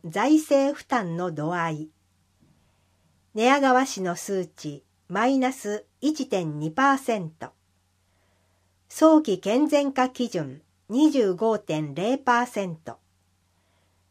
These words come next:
財政再生基準、三十五パーセント。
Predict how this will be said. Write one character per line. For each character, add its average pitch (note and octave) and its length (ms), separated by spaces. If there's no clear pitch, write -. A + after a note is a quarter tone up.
財 B3+ 300
政 A#3+ 420
再 A#3+ 300
生 A#3 340
基 G#3 220
準、 C#3 280
三 C#4+ 320
十 D#3 220
五 D3 160
パ B3 220
ー B3 40
セ A3 200
ン E3+ 100
ト。 - 160